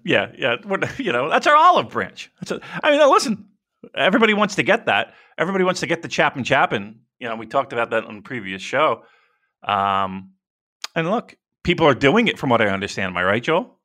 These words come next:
I mean, people are actually, uh, making it work for themselves, from what I understand. Uh, you know, we're, we're gonna not name names to protect the innocent, but we have gotten screenshots. <laughs>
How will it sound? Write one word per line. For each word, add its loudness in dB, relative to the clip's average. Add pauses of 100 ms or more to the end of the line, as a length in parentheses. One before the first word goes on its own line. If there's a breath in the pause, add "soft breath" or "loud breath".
I -6
mean, -8
people -4
are 0
actually, -4
uh, -4 (540 soft breath)
making 0
it -2
work 2
for -2
themselves, -6 (180)
from -8
what -2
I -2
understand. -12 (340 soft breath)
Uh, 2
you -4
know, -2
we're, -2
we're -4
gonna 0
not -2
name -4
names -2
to -16
protect -4
the -4
innocent, -4
but -2 (220 loud breath)
we 6
have 2
gotten 2
screenshots. -2 (160)
<laughs> -2